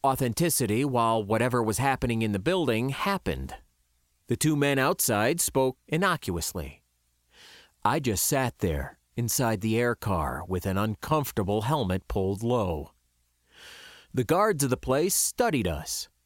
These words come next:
pacing around the car and our own two guards. The tension was high and very tight, at least for me.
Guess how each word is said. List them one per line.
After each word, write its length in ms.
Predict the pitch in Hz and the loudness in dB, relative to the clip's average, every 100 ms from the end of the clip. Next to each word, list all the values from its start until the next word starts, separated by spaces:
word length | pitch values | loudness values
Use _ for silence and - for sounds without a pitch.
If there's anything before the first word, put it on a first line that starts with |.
| _ - | _ 0
pacing 420 | 156 113 120 104 | 2 2 0 2
around 220 | 110 120 | 2 2
the 80 | 127 | 0
car 640 | - 214 123 71 - - _ _ - | 0 2 2 0 -4 -12 _ _ -4
and 400 | 151 117 95 117 | 0 2 2 2
our 240 | 101 98 - | 2 0 0
own 300 | 160 208 135 | 0 0 0
two 160 | 98 | -2
guards. 580 | 82 92 76 - - - - _ _ _ _ _ _ _ _ _ _ _ _ - - - _ _ | 0 -2 -2 -4 -10 -14 -18 _ _ _ _ _ _ _ _ _ _ _ _ -20 -20 -20 _ _
The 80 | 101 | -4
tension 720 | - 139 131 - 98 80 82 - _ _ - | 0 0 2 2 0 0 -4 -8 _ _ -6
was 380 | 90 87 98 - - | -2 0 0 -2 -2
high 460 | 123 78 64 - - | -2 -2 -4 -10 -12
and 220 | - 85 82 | -8 -6 -6
very 680 | 85 101 120 117 104 90 82 | -4 0 2 4 2 0 -2
tight, 480 | - 110 67 - - _ - - - | -2 -2 -4 -10 -18 _ -20 -8 -2
at 120 | 101 | 0
least 260 | 220 156 | 0 0
for 120 | - 92 | -2 0
me. 500 | 131 101 64 - | 0 -2 -6 -14